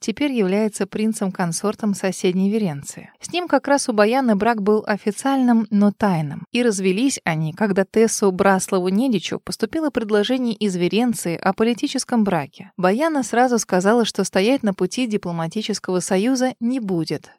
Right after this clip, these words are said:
Дед, хотя и Тесс, герцог, но в этом случае прав имел немного. Король потребовал одолжения от своего вассала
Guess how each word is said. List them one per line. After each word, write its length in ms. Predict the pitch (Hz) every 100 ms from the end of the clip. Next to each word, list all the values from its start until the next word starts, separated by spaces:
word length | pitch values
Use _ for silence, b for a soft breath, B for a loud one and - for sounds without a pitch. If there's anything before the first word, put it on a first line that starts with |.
| -
Дед, 380 | 185 214 254 - -
хотя 280 | 170 190 196
и 180 | 196
Тесс, 400 | 185 208 240 - -
герцог, 580 | 190 190 233 - 190 -
но 140 | 208 226
в 40 |
этом 220 | 330 294
случае 420 | 262 262 277 254 233
прав 320 | 214 226 -
имел 280 | 196 208 208
немного. 540 | 214 185 143 - - _ _ -
Король 300 | 190 226 240
потребовал 580 | 196 190 208 202 196 196
одолжения 680 | 196 190 190 226 240 175 147
от 100 | -
своего 340 | 185 180 190
вассала 580 | 175 170 - 254 247